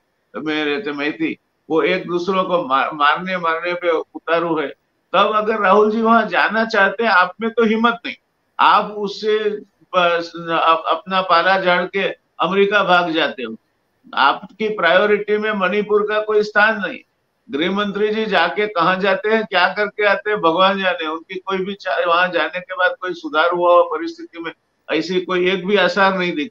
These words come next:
रहे। ऐसे समय पे, अ, मैं बिल्कुल स्पष्ट कहूंगा कि कांग्रेस की ये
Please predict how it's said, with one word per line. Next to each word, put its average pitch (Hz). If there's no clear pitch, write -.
रहे। 110
ऐसे 254
समय 180
पे, -
अ, 143
मैं 190
बिल्कुल 196
स्पष्ट 233
कहूंगा 185
कि 208
कांग्रेस 190
की 202
ये 165